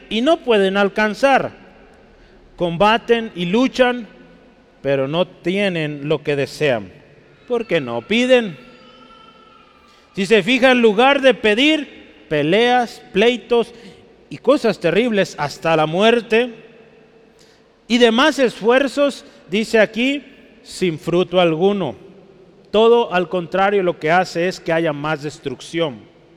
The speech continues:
Hermanos, a veces lo hemos dicho, tan simple es doblar nuestras rodillas y orar.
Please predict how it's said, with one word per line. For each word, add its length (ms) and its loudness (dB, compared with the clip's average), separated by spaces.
Hermanos, 500 -2
a 60 0
veces 420 -4
lo 100 -4
hemos 300 -4
dicho, 320 -8
tan 260 0
simple 680 -2
es 160 -4
doblar 400 -2
nuestras 380 -8
rodillas 600 -4
y 120 -4
orar. 320 -2